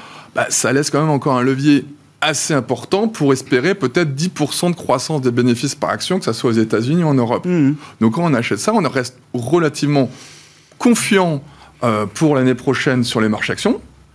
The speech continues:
Speaker 1: Les banques centrales, même s'il y a du tapering, on verra demain que la B C E, si on passe de quatre-vingts milliards, peut-être à soixante-dix, certains évoquent soixante, on, on verra bien. Néanmoins, le bilan des banques centrales continue d'évoluer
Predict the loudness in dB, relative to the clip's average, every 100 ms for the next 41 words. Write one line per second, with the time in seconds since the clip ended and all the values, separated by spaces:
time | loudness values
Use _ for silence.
0 | _ _ 0 2 4 0 0 -2 2 2
1 | 2 0 0 0 0 0 0 -2 0 0
2 | 2 2 2 2 0 2 2 0 0 0
3 | 0 2 4 2 0 -10 -8 -4 0 0
4 | 0 0 -2 0 2 4 2 2 0 -2
5 | -4 -4 -6 -2 0 4 4 4 -2 -2
6 | 0 2 0 -2 -2 -2 0 -2 -2 -6
7 | -2 -2 -2 -2 0 2 2 0 -4 -20
8 | -4 2 4 4 2 2 0 -2 0 2
9 | 4 2 2 0 0 -2 0 -2 -2 -2
10 | -2 -2 0 0 2 2 4 4 4 4